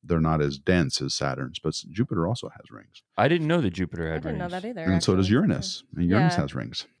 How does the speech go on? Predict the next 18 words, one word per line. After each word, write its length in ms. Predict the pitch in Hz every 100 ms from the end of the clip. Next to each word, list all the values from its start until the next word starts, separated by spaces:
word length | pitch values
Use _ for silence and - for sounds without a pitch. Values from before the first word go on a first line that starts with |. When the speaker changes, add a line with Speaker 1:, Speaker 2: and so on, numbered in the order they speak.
| -
Speaker 3:
Yeah, 180 | 208 165
I 60 |
heard, 280 | 185 294 359 -
I 60 |
heard 180 | 202 277
of 120 | 220
U-, 160 | 180 196 -
Uranus 420 | 202 202 165 156
having 200 | 156 156
rings. 260 | 151 156
I 40 | 170
didn't 220 | 180 175
know 160 | 151 165
about 220 | 156 147
Jupiter. 400 | 175 196 151 143
That's 380 | 151 170 - - -
Speaker 1:
Mm-hmm. 120 | 85
Speaker 3:
interesting. 380 | 104 202 -